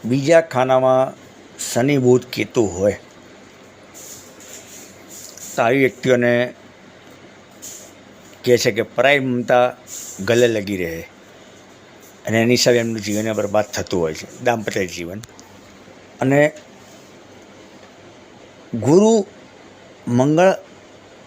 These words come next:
અથવા ચંદ્ર ખાના નંબર બેમાં હોય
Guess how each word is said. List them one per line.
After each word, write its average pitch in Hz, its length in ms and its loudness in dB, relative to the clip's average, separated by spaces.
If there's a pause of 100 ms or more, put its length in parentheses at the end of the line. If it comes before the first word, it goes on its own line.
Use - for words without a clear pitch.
(1400)
અથવા - 260 0
ચંદ્ર 104 400 -6 (1300)
ખાના 151 320 2
નંબર 139 580 0
બેમાં 117 500 0
હોય 101 300 -2